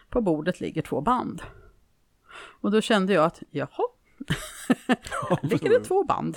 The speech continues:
Speaker 1: De var ju fina. <laughs> Är det meningen att jag ska få ut någonting? Ska jag ta? Jaha. <laughs> Panik, så. Och då börjar jag ju stå och tänka på saker. Jag sa väl någonting, men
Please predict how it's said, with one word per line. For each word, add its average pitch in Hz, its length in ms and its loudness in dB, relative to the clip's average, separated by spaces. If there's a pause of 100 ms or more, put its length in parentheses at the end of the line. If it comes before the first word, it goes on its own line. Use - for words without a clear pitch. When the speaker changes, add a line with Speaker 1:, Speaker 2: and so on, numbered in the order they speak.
(160)
Speaker 1:
De 160 200 -2
var 180 100 -4
ju 302 60 2 (220)
fina. 185 240 0 (360)
<laughs> - 380 -12
Är - 60 -6
det 208 80 -4
meningen 220 320 2
att 285 100 -2
jag 202 120 2
ska - 180 0
få 196 140 2
ut 165 160 -2
någonting? 240 360 2
Ska - 200 -2
jag 151 140 2
ta? 330 180 -4
Jaha. - 240 -2 (160)
<laughs> - 80 0 (1300)
Panik, 294 840 2
så. - 220 -2 (340)
Och 202 120 2
då 240 100 6
börjar 254 320 6
jag 220 200 6
ju 220 80 0
stå 214 180 2
och 208 80 2
tänka 185 440 2
på 202 120 -2
saker. 269 600 4
Jag 247 120 4
sa 208 220 4
väl 196 140 0
någonting, 208 640 0
men 202 260 2